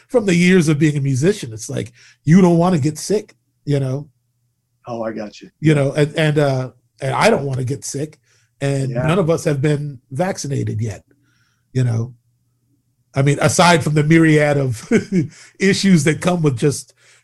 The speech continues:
Speaker 1: being in a house that is overwrought with, uh, um, uh, what's the word I'm looking for? Not testosterone,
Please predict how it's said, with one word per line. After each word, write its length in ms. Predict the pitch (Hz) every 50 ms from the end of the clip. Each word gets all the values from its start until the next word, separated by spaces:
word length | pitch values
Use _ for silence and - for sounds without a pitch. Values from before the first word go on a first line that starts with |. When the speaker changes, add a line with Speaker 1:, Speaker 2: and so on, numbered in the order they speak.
| _ -
Speaker 1:
being 220 | 123 175 175 170 165
in 80 | 156
a 60 | 147
house 320 | 127 139 160 165 160 147 -
that 140 | - 143 131
is 260 | 135 131 127 107 - - _ _ _ _ _ _ _ _
overwrought 800 | 185 190 196 160 165 165 156 147 143 151 165 175 160 - - _ _ _ _ _ _ _ _ _
with, 440 | - 131 143 143 131 107 - - - _
uh, 460 | - 131 123 120 117 113 110 104 104 104 - _ _ _ _ _ _ _ _ _ _ _ _ _ _ _
um, 520 | 135 135 123 120 117 110 104 101 104 107 - _ _ _ _ _ _ _ _ _ _ _ _ _ _ _ _ _ _ _ _ _ _ _
uh, 540 | - 123 107 101 101 95 90 87 82 80 - - _ _ _ _ _ _ _ _ _ _ _ _ _ _ _ _ _ _ _ _ _ _ _
what's 280 | - 123 151 131 -
the 60 | - 151
word 160 | 143 156 151
I'm 100 | 147 139
looking 240 | 156 165 160 131 120
for? 180 | - - 107 104
Not 240 | 120 160 196 190 -
testosterone, 840 | - 151 147 - - 156 143 127 113 - - 131 135 151 196 254 -